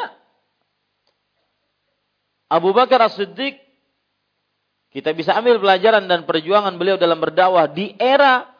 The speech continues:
sembunyi-sembunyi dakwah. Satu, gigihnya beliau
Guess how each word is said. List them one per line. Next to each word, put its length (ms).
sembunyi-sembunyi 1040
dakwah. 480
Satu, 480
gigihnya 480
beliau 560